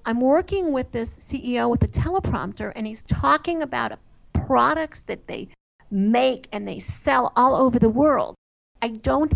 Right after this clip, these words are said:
hear passion. And I'm sitting there going, "How do I get passion? How do I get more?" I walk around the back of him while he's speaking. That's not unusual. I'm often walking around so that they get used to having to look at all sides of the room.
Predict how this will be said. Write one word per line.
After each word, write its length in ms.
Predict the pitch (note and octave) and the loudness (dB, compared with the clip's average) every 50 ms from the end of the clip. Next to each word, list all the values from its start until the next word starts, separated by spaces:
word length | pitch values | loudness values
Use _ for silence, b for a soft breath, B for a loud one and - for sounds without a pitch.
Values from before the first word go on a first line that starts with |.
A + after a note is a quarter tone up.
| - - | 0 2
hear 600 | - - - - D#4+ D#4+ D#4 C#4 A3+ G3+ - G#3 - - | 4 4 6 6 4 4 2 2 2 0 -2 -4 -2 0
passion. 640 | - - - - C4+ C4+ B3+ - - - - - - - - _ _ b b b b b b b b | 2 2 2 2 2 0 0 -2 -2 -8 -12 -14 -20 -20 -20 _ _ b b b b b b b b
And 140 | B3+ A3+ A3 | 0 2 2
I'm 180 | G#3 G#3 G#3 | 2 2 0
sitting 340 | G#3+ - - D#4+ D#4 D#4+ D4 | -2 -4 -4 -2 -2 -2 -2
there 140 | C#4+ C4+ B3+ | -2 -4 -6
going, 280 | - A#3 A3 A3 G#3+ G#3+ | -8 -6 -6 -6 -4 -6
"How 300 | A3 - - B3+ C4 D4+ | -6 -4 0 2 2 2
do 140 | D#4+ D#4 | 2 2
I 120 | C#4 C4+ C4 | 0 -2 -4
get 220 | A#3 A#3 A3+ - | -6 -8 -10 -10
passion? 480 | - - A#3+ A#3 A3 A3 - - A3 F#3+ | -10 -8 -6 -6 -6 -8 -8 -10 -12 -12
How 340 | - - - - C4+ D4+ E4 | -12 -8 -4 -2 0 0 0
do 160 | C#4+ D4+ D4 - | 0 -2 -4 -2
I 180 | - B3+ C#4 | -2 -4 -4
get 260 | B3+ - B3+ B3 - | -4 -6 -6 -6 -2
more?" 440 | - A3+ A3+ A3 G3+ E3+ - - - - _ _ _ _ _ _ _ _ | 0 0 0 2 2 0 -2 -2 -6 -10 _ _ _ _ _ _ _ _
I 140 | - A#3 A#3 | 4 4 4
walk 420 | A#3+ A#3 B3 B3+ C4+ F4 F#4+ - - | 4 4 6 6 6 6 4 2 -2
around 320 | D4 C4 C4+ C#4+ D4 C#4+ | -2 0 0 0 0 0
the 160 | B3+ G#3+ - A#3 | -2 -2 -2 0
back 220 | B3 B3+ D4 - - | 0 0 -2 -4 -4
of 80 | - | -4
him 220 | - A#3+ B3 A#3 A3 | -4 -4 -4 -2 -2
while 260 | G#3+ G#3+ A3 A#3+ C4 | 0 2 2 2 0
he's 260 | - - A#3+ G#3 - | -2 -6 -8 -8 -8
speaking. 680 | - - - - B3 B3 A#3+ - - - B2+ A3 C#4+ - - - _ _ _ _ _ _ | -10 -8 -4 -2 -2 -2 -2 -2 -4 -2 0 0 0 -2 -4 -20 _ _ _ _ _ _
That's 300 | - C4+ D#4 D#4 - - | 2 4 4 2 0 -2
not 160 | D#4+ C#4+ C#4 | 0 2 2
unusual. 480 | C#4 B3 A#3 A3 G#3 G#3 G#3 - B3 A#3+ | 2 2 0 0 -2 -2 0 0 0 2
I'm 220 | A#3+ A3+ A3 G#3+ - - - | 2 2 0 0 -2 2 6
often 420 | A3+ A#3 B3 C4+ - - C4 A#3+ A3 | 6 8 8 6 4 4 4 6 6
walking 360 | G#3 G#3 A3 A#3 - A#3+ A#3 | 6 6 4 4 4 4 4
around 400 | G#3+ G#3 G#3 G#3 G#3+ A3 A3+ A3+ | 4 4 4 4 2 0 0 -2
so 180 | - - G#3+ | -4 -4 -2
that 240 | G3 G3+ G3 F#3+ G3 | 0 2 0 0 0
they 140 | - A3+ A3 | -2 -4 -4
get 200 | G#3 A3 A#3 - | -4 -6 -6 -6
used 300 | A3 A3 B3 B3+ - - | -4 -4 -4 -4 -4 -4
to 140 | - G3+ G#3 | -6 -6 -4
having 340 | G3+ A3+ G#3+ G3+ G#3+ G#3+ G#3 | -2 -2 -2 -2 -4 -6 -6
to 140 | - G#3+ G#3 | -6 -8 -8
look 400 | G3+ G3 G#3 G#3+ G#3+ B3 - - | -6 -4 -2 0 0 0 0 -2
at 160 | F#3 - - | -4 -4 0
all 280 | - G3+ G#3 G#3 G#3+ - | 4 4 6 6 4 2
sides 400 | - - A3 G3+ G3+ G#3 G3+ G#3 | 0 -2 0 0 0 0 -2 -6
of 100 | G3+ G3 | -6 -4
the 80 | - F#3 | -4 -4
room. 320 | F#3 F3+ F3+ F#3 G3 - | -2 -2 -2 -2 -4 -4